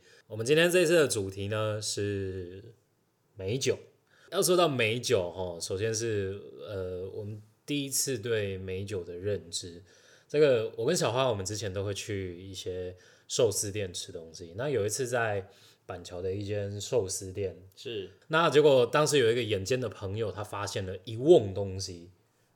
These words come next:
Speaker 1: 然后结果就询问了一下师傅，然后师傅就一脸就是，“啊，被你们脏到了”那一种脸。然后后来我们就，“呃，可以喝吗？”然后他就勉为其难的，就是把那一瓮抱出来之后，才知道，哦，原来那一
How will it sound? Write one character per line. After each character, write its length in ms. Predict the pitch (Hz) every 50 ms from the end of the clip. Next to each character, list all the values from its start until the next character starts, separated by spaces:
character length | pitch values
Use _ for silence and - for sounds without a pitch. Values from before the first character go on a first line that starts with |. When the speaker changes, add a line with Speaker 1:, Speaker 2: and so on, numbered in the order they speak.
| -
Speaker 1:
然 140 | 98 92 92
后 220 | 90 98 95 92 90
结 120 | - 95
果 220 | 90 95 92 92
就 180 | 90 - 104 95 92
询 180 | - - -
问 80 | 123 131
了 100 | 120 107
一 80 | 101 98
下 400 | 92 113 110 101 98 95 95 92
师 220 | 87 - 110 110
傅， 240 | 95 107 117 110 - - - - - - - _
然 100 | - 95
后 80 | 98 107
师 160 | 107 - 120
傅 100 | 107 101
就 240 | 98 104 107 104 117 - -
一 100 | - 127
脸 220 | 110 107 98 85 82
就 100 | 95 95
是 140 | 90 95 110 - -
，“啊， 320 | 110 - 87 80 - 90 - - - 104 98 -
被 140 | - 113 98
你 60 | 92 87
们 100 | 82 82 -
脏 280 | - 110 98 104 101 101
到 220 | 110 107 95 87
了” 140 | 85 87 85
那 80 | 90 90
一 100 | 92 92
种 220 | - 90 85 87
脸。 160 | 87 82 - - _ _ - - - _ -
然 100 | - 101
后 80 | 104 107
后 80 | 113
来 100 | 107 104
我 60 | 98
们 140 | 92 92 92
就 120 | 95 110 120 - -
，“呃， 140 | 165 170 165 - -
可 140 | - - 160
以 80 | 147 135
喝 340 | - - - 151 135 131
吗？” 340 | 135 131 127 123 120 120 127 123
然 80 | 113 104
后 80 | 107 107
他 100 | 113 117
就 240 | 107 120 117 113 107 104 107 120 151 151
勉 160 | 135 113 104 104
为 140 | 107 107
其 240 | 104 - - - 110
难 200 | 107 107 98 95
的， 280 | 98 101 98 95 92 95 - - _ _ _ _ _
就 120 | - -
是 80 | 101 107
把 100 | 95 98
那 160 | 92 101 98
一 80 | 101 104 110 - -
瓮 280 | 127 113 107 95 92 92
抱 240 | - - 120 104 92
出 220 | 92 - - 101 98
来 200 | 95 85 82 82
之 160 | 85 85 87
后， 240 | 85 90 90 85 - - - - - _ _
才 80 | - 101
知 140 | 85 95
道， 160 | 95 95 92 -
哦， 160 | 113 104 98 92
原 120 | 107 104
来 160 | 104 113 117 113
那 80 | 104
一 60 | 113